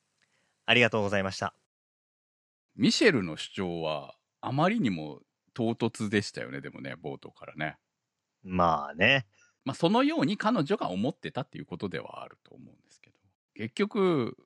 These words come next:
Speaker 2: 言ってることは、広角機動隊みたいな感じじゃない？<laughs> 肉体から解き放たれる。死を怖がらなくて済む。
Speaker 1: まあ、結局、神秘が神秘じゃなくなって、現実の手の届くところに来てるよっていう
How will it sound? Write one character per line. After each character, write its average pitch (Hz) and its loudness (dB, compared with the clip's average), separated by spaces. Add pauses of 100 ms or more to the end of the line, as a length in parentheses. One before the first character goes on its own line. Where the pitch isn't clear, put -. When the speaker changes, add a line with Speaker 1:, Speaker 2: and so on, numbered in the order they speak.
(300)
Speaker 2:
言 107 2
っ - 0
て 165 2
る 175 0
こ 175 -4
と 175 -4
は、 85 2 (600)
広 139 -2
角 170 0
機 165 -4
動 151 0
隊 139 4
み 147 4
た 85 2
い 80 0
な 76 -6 (180)
感 - -4
じ 123 0
じ - -14
ゃ 135 4
な 101 2
い？ - -20
<laughs> - -20
肉 95 -6
体 117 2
か 110 2
ら 98 0 (200)
解 107 0
き - -6
放 101 2
た 92 0
れ 90 -4
る。 - -14 (560)
死 113 -2
を 85 0
怖 82 -2
が 85 -6
ら 85 -8
な 71 -14
く - -20
て - -18
済 - -4
む。 69 -8 (400)
Speaker 1:
ま 156 4
あ、 131 2
結 131 0
局、 165 2
神 262 0
秘 160 4
が 175 6 (280)
神 208 4
秘 117 2
じ 101 4
ゃ 95 4
な 101 2
く 147 -6
な 143 2
っ 135 -16
て、 135 4
現 120 0
実 151 -2
の 151 0
手 - 4
の 165 4
届 117 0
く - -20
と 123 -2
こ 107 -2
ろ 95 2
に 85 -4
来 - -20
て - 2
る 98 2
よ 104 4
っ - -20
て 117 4
い 90 2
う 82 -10